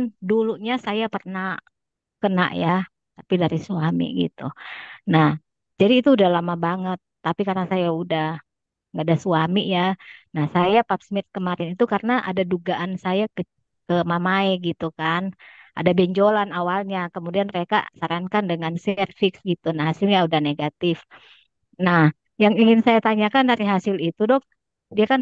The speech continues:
Speaker 2: pakai metode R T, apa, R T ya, P C R, Dok. Apakah itu, itu memang udah, udah akurat gitu, Dok? Ini nih banyak tipe, tipe, tipenya nih. Saya ada subtipe delapan belas,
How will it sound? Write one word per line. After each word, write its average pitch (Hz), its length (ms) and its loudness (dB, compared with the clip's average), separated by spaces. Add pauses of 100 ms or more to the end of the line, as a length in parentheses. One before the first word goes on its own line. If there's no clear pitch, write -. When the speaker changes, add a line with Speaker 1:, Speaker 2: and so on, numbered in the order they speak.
Speaker 2:
pakai 226 180 -4 (100)
metode 190 360 -2
R 185 220 -4 (140)
T, 185 280 -4
apa, 226 480 -4 (920)
R 190 200 2 (160)
T - 40 -20 (260)
ya, 165 340 0
P - 40 -18 (120)
C 175 160 -2
R, 170 320 -2
Dok. 170 280 -4 (160)
Apakah 190 360 0
itu, 190 400 0 (480)
itu 202 180 2 (120)
memang 175 240 -2 (140)
udah, 170 280 0
udah 160 300 -2 (920)
akurat 170 480 0
gitu, 190 200 -2 (200)
Dok? 170 320 0 (600)
Ini 233 160 4 (100)
nih 269 180 8
banyak 190 200 2
tipe, 185 320 -2
tipe, - 260 -10 (140)
tipenya 196 540 0
nih. 160 100 -4
Saya 170 320 -2 (160)
ada 170 240 0
subtipe - 400 -4
delapan 240 400 2
belas, 240 180 2